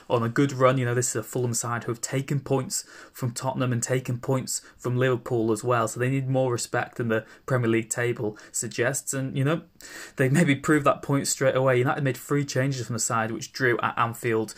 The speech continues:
at the weekend. Uh, Edison Cavani looked like a certainty to, to start, and he did, along with Mason Greenwood up front, while Eric Bailly returned in defence. Victor Lindelof not in the squad at all for United at Craven Cottage. He's been rested ahead of the F A Cup game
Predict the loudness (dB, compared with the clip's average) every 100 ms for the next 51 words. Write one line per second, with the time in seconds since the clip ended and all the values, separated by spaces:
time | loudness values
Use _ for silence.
0 | -16 -8 -2 -2 -2 -4 -2 -2 -2 -10
1 | -2 2 4 4 2 2 0 0 -2 -6
2 | -6 -2 0 0 -4 -6 -4 -4 -4 -6
3 | -4 -4 -4 -4 -6 -6 -6 -2 -2 -4
4 | -14 -6 -4 -2 0 0 0 -4 -2 0
5 | 2 0 0 -2 -2 -4 -4 -6 -2 -2
6 | 0 -2 -2 0 0 -2 -12 -16 -14 -2
7 | 0 2 2 0 2 2 2 0 -2 -4
8 | -4 -4 -6 -4 -6 -4 -6 -6 -6 -2
9 | 0 0 0 0 0 -2 -4 -2 -2 -2
10 | -2 -2 -4 -6 -6 -4 -2 -4 -6 -10
11 | -8 -2 -2 -2 -8 -8 -6 -8 -8 -16
12 | -20 -10 -8 -4 -2 -2 -2 -4 -6 -8
13 | -20 -14 -8 -4 -2 -2 -2 -2 -4 -4
14 | -6 -4 -2 -2 -4